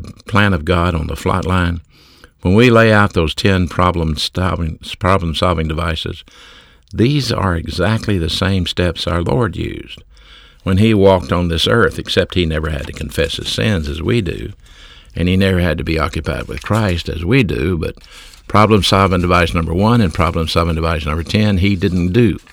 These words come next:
But he did two, three, four, five, six, seven, and eight, and nine. Yes, he did. He was filled with the Holy Spirit. He did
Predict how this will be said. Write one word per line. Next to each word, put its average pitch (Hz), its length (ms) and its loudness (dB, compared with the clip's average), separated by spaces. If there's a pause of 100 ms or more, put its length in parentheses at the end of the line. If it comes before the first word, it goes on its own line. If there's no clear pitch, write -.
(640)
But 76 120 -2
he 90 220 4
did 80 340 0
two, 85 240 0
three, 85 240 -2
four, 80 240 0
five, 87 240 -2
six, - 240 -6
seven, 87 320 -2
and - 160 -8
eight, 90 220 -4
and 92 160 -4
nine. 107 500 -4
Yes, 80 220 -10
he 95 100 -6
did. 107 380 -4 (1000)
He 92 460 2 (240)
was 101 360 2
filled 76 360 -2
with 76 120 -8
the - 80 -8
Holy - 260 -6
Spirit. - 420 -10
He 90 220 -2
did 90 420 2